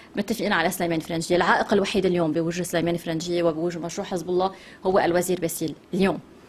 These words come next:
وهو قال ليش هو ما بده سليمان فرنجية، لأنه نحن وحزب الله كمان عم بيقول إنه أنا رايح على مرحلة تثبيت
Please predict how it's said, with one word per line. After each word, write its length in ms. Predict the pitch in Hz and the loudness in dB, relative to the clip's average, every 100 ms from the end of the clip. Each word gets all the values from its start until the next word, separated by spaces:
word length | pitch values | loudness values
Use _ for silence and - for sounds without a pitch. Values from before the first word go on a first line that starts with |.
| - - | -20 -4
وهو 220 | 185 208 262 | 2 6 6
قال 320 | 254 269 180 | 6 4 4
ليش 220 | 180 - | 2 2
هو 80 | 208 | 0
ما 120 | 202 | 2
بده 180 | 202 170 | 2 0
سليمان 280 | 175 156 156 | -2 -4 -4
فرنجية، 460 | - 156 165 156 160 - - - | -6 -6 -4 -6 -8 -16 -12 -4
لأنه 240 | 160 185 | -2 -2
نحن 420 | 196 - 190 202 196 - - | -2 -4 0 0 -2 -6 -6
وحزب 420 | 185 190 240 233 | -2 2 4 4
الله 200 | 247 269 | 6 6
كمان 400 | 269 233 247 277 | 6 6 6 6
عم 180 | 190 180 | 6 4
بيقول 400 | 190 233 247 - 202 | 4 4 2 0 0
إنه 240 | 202 214 | 2 4
أنا 140 | 240 | 6
رايح 360 | 226 233 240 - | 8 8 6 4
على 160 | 202 202 | 2 4
مرحلة 500 | 220 226 208 190 233 - - - | 4 2 2 2 0 -6 -20 0
تثبيت 720 | 214 214 214 262 269 - - | 0 2 2 4 4 2 -12